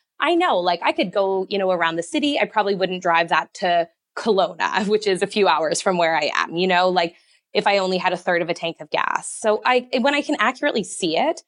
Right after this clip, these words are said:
I can interpret it and, and, and make different interventions that are gonna be supportive of my car <laughs> continuing to drive.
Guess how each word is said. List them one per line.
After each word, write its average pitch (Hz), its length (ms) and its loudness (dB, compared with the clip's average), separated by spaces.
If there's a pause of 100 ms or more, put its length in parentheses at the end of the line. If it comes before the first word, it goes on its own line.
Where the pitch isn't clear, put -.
(200)
I 220 100 2
can 226 140 0
interpret 196 500 0
it 262 200 2
and, 208 140 0
and, 196 240 -2
and 214 120 2
make 185 200 0
different 202 280 2
interventions 185 680 0
that 190 100 2
are 190 60 2
gonna 175 200 -2
be 185 100 -6
supportive 180 560 2
of 180 140 -2
my 180 140 0
car 175 240 0
<laughs> 208 100 -2
continuing 185 520 0
to 196 100 -4
drive. - 480 -2